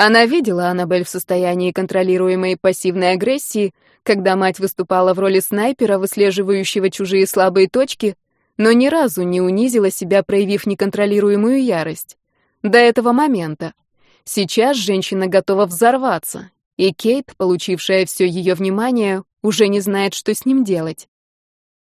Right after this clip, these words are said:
"Крис и я сделали все возможное, подвергнув себя бог его знает какой опасности, но мы все же выходили эту бедняжку и поставили ее на ноги". "Бедняжку?" — недоверчиво переспрашивает Кейт.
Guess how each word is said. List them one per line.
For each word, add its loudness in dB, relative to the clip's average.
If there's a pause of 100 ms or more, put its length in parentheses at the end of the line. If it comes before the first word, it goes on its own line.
(120)
"Крис 2
и 0
я 2
сделали 4
все 2
возможное, 2 (120)
подвергнув 0
себя -2
бог 0
его 0
знает 0
какой 2
опасности, -2 (460)
но 6
мы 4
все 0
же 2
выходили 0
эту 2
бедняжку 0
и -2
поставили 0
ее 0
на 0
ноги". -6 (1160)
"Бедняжку?" — 0 (180)
недоверчиво 0
переспрашивает -2
Кейт. -2